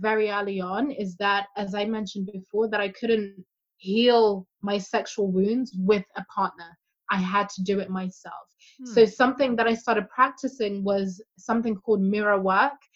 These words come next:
Speaker 1: where I realized that I had never seen my own vulva before. You know, I had allowed partners to see it, but I had never,
Speaker 2: Hmm.
Speaker 1: ever seen it. And I know this is the case for many people.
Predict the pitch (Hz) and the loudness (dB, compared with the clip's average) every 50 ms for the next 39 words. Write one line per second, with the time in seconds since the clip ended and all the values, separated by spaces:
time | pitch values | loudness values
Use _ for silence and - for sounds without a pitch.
0 | _ _ _ _ _ _ _ 196 220 233 233 226 220 220 220 220 - _ _ _ | _ _ _ _ _ _ _ 4 6 8 8 8 8 6 4 0 -6 _ _ _
1 | _ _ _ _ _ _ _ - _ _ - 226 226 208 220 247 269 269 269 269 | _ _ _ _ _ _ _ -20 _ _ 4 4 4 4 4 4 4 4 2 2
2 | - 254 240 226 220 220 214 214 208 202 208 190 202 220 226 214 214 202 - - | 2 4 4 4 4 2 2 0 2 0 0 0 0 0 0 0 -2 -4 -6 -6
3 | 226 214 214 202 202 190 170 170 208 202 190 180 185 226 269 294 277 214 190 - | -6 -4 -2 -2 -2 -2 -2 -2 0 0 0 2 4 6 6 6 4 2 0 -2
4 | - - - - 180 190 185 - - 185 170 - 190 - _ _ _ _ _ _ | -4 -6 -14 -10 -8 -8 -8 -8 -8 -12 -14 -14 -16 -20 _ _ _ _ _ _
5 | - 214 220 233 214 202 202 196 - - _ _ _ _ _ _ _ _ _ - | 0 4 4 6 6 6 4 2 -2 -6 _ _ _ _ _ _ _ _ _ 0
6 | - 233 226 220 - 233 220 208 208 190 - 208 208 220 233 247 254 262 247 - | 2 4 4 4 4 4 2 2 2 2 2 4 6 6 8 8 8 6 6 2
7 | - - - - 247 240 196 214 208 190 - - - 190 - - 240 262 320 311 | 0 -6 -2 0 2 2 2 0 -4 -8 -8 -12 -14 -16 -8 -6 -4 -4 -2 -4
8 | - - 220 208 202 196 196 202 190 190 208 214 240 254 269 262 254 220 208 196 | -4 -2 -2 0 0 0 0 0 0 0 0 2 2 4 4 4 2 2 0 0
9 | 190 190 - _ _ 240 240 226 196 202 202 196 190 180 - _ _ _ _ _ | -2 -4 -10 _ _ -2 -2 0 0 -2 -2 -2 -4 -6 -10 _ _ _ _ _
10 | _ 359 427 523 415 202 175 - - - 226 247 240 226 - - 220 233 226 240 | _ 4 4 4 4 2 -2 -6 -8 -4 -2 0 0 -2 -2 -2 0 0 2 2
11 | 262 269 240 254 247 - 247 - - 226 208 - 233 214 208 - - 202 208 208 | 2 0 0 -2 -4 -6 -8 -14 -12 -12 -10 -6 -4 -4 -4 -4 -6 -6 -4 -4
12 | 214 220 - 294 311 311 - 202 185 180 | -4 -4 -4 -6 -8 -8 -6 -6 -6 -6